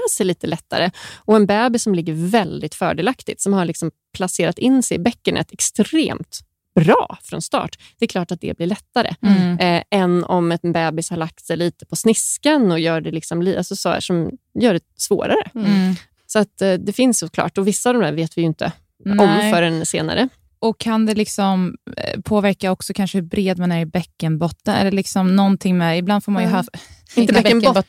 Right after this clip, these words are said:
Speaker 3: bäckenbotten.
Speaker 2: Nej,
Speaker 1: Nej,
Speaker 2: men
Speaker 3: bäckenet.
Speaker 2: höfterna eller
Speaker 3: Ja.
Speaker 2: bäckenet, eller
Speaker 3: Mm,
Speaker 2: jag vet
Speaker 3: absolut.
Speaker 2: inte.
Speaker 3: Ja.
Speaker 2: Förklara för mig.
Speaker 1: Ja. Ja, jo, men så kan det vara, att man har, eh, att man är olika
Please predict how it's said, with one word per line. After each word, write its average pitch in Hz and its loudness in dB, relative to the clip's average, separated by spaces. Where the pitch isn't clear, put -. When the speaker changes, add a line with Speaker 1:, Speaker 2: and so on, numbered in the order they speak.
Speaker 3:
bäckenbotten. 196 -2
Speaker 2:
Nej, 220 8
Speaker 1:
Nej, 226 4
Speaker 2:
men 226 6
Speaker 3:
bäckenet. 214 4
Speaker 2:
höfterna 262 2
eller 190 2
Speaker 3:
Ja. 196 0
Speaker 2:
bäckenet, 240 -2
eller 208 2
Speaker 3:
Mm, 220 4
Speaker 2:
jag 202 0
vet 170 -2
Speaker 3:
absolut. 214 4
Speaker 2:
inte. 143 -4
Speaker 3:
Ja. 233 0
Speaker 2:
Förklara 240 4
för 139 -8
mig. 202 -2
Speaker 1:
Ja. 233 4
Ja, 247 2
jo, 269 4
men 269 4
så 302 0
kan 285 0
det 262 2
vara, 170 0
att 196 -2
man 196 -2
har, 175 -2
eh, 170 -4
att 170 -8
man 165 -4
är 160 -6
olika 160 -6